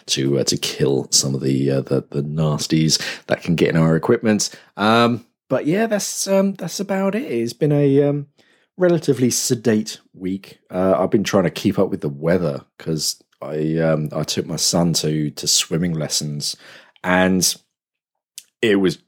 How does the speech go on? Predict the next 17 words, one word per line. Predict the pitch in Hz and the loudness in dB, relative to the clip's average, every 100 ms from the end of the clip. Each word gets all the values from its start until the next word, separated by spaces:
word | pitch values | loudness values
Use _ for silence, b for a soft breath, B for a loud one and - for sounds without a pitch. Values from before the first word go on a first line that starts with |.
| - | -6
the | 98 | -4
rain | 92 104 98 87 87 | 0 2 2 2 0
was | 82 | -4
just | - 82 - | -4 -6 -8
heaving | - - - 120 254 208 196 | -16 -16 -2 2 4 4 -2
it | 82 - | -4 -10
down. | - 78 69 65 b b b | -12 -12 -14 -20 b b b
So, | - 85 | -16 -12
like, | - _ | -12 _
okay, | 117 131 - 92 101 110 | 0 0 2 2 2 0
I'm, | 110 107 | -8 -8
I'm | 101 117 | -2 2
in | 95 | 2
shorts | 87 - - 104 87 - - - | 2 0 2 2 2 -2 -10 -10
and | 80 | -12
a | |
t-shirt. | - - 90 87 - 76 80 | -8 -4 -4 -2 -4 -4 -10